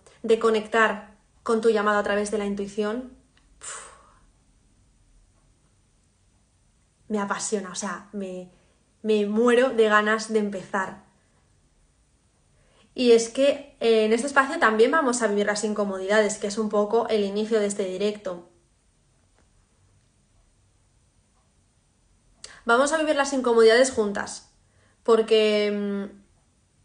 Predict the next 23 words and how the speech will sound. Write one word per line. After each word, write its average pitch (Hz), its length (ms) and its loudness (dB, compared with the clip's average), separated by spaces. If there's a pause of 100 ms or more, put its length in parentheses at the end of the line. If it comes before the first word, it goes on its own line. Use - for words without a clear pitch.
(300)
hay 240 160 2
personas 247 1000 -2
que 214 220 4
sienten 220 380 -2
esas 214 200 -4
incomodidades 220 720 2
porque - 600 0 (1120)
están 214 460 0
viviendo 214 420 2
algo 202 540 0 (1400)
que 202 180 0
ya 190 180 0
fue, 220 520 0
que 208 100 -10
tienen 190 220 -10
que 202 120 -2
pasar 202 240 -4
al 185 100 -8
siguiente 190 320 -10
nivel. 196 500 -8 (960)
Habrá 226 300 4
mujeres 240 880 -2
también 202 760 0